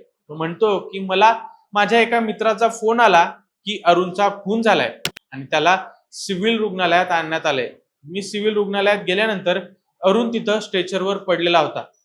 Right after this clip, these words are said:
त्याच्या आजूबाजूला पोलीसही होते. त्याच्या चेहऱ्यावर आणि डोक्यावर कसल्या तरी गंभीर इजा झाल्या होत्या. त्यातून सतत रक्तस्राव होत होता," असं आपल्या फिर्यादीत सायलू म्हणलाय.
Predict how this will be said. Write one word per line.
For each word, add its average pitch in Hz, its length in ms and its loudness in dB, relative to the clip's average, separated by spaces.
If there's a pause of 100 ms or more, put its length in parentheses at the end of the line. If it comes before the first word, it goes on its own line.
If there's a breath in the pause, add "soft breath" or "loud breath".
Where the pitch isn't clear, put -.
(300)
त्याच्या 180 260 2
आजूबाजूला 180 640 4
पोलीसही 185 480 -4
होते. 202 440 -2 (300)
त्याच्या 220 260 2
चेहऱ्यावर 220 560 6
आणि 156 280 -4
डोक्यावर 180 520 2
कसल्या 180 420 -2
तरी 180 240 -4
गंभीर 160 460 -2
इजा 190 260 2
झाल्या 156 240 0
होत्या. 139 200 -6 (520)
त्यातून 165 340 0
सतत 196 360 -4
रक्तस्राव 202 540 2
होत 214 180 4
होता," 185 400 -2 (460)
असं 180 180 2
आपल्या 214 420 4
फिर्यादीत 208 800 -2
सायलू 170 400 0
म्हणलाय. 143 320 -4